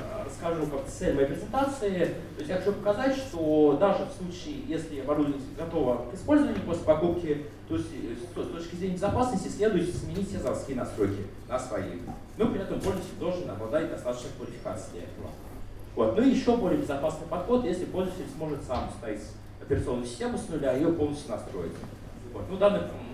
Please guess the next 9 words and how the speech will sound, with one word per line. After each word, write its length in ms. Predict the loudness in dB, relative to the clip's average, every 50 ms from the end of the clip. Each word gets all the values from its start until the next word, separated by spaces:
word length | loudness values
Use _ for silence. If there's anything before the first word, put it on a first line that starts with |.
| -10 -8
подход 360 | -8 -6 -4 -4 -4 -4 -4
является 320 | -6 0 0 2 2 2 0
ещё 140 | -2 0
более 260 | 8 10 10 10 10 8
трудоёмким 540 | 4 2 0 0 0 0 -2 -2 -6 -8 -8 -8
и 360 | -8 -6 -4 -2 -2 -2 -4 -4 -6
требует 300 | -6 -6 -6 -6 -6 -6
ещё 140 | -6 -4 -2
большей 260 | -2 0 0 -2 -2